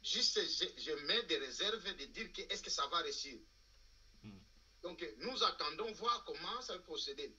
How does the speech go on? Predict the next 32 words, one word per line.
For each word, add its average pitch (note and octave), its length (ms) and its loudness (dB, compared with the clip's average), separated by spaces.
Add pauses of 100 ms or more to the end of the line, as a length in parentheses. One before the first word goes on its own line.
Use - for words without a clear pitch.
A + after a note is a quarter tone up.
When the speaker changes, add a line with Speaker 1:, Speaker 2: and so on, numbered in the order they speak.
(160)
Speaker 1:
Mais D#3 120 -2
le D#3+ 100 0
problème G#3 320 0
est B3+ 140 2
que, G3 240 2 (640)
pour F3 100 -6
moi, G#3 260 0 (600)
déjà B3 360 2
donné F#3 560 -2 (500)
à D3 80 -2
Kingakati G3 1000 -4 (760)
le D#3+ 140 -4
partage - 480 2
du F3 120 -6
pouvoir G#3+ 500 -4
parce G#3+ 180 -6
que - 80 -8
Kabila - 400 -4
s'est - 180 -8
comporté - 600 -12
comme G3+ 260 -6
un, G3 140 -6 (280)
un F#3+ 80 -8 (140)
co-président. G#3 1200 -2
Donc, G#3 180 -6 (140)
j-, - 320 -14 (180)
donc, A2+ 380 -4
Fati - 320 0
géré F3+ 200 2
de F#3 80 -2
l'autre F#3 140 -2
côté. - 380 -4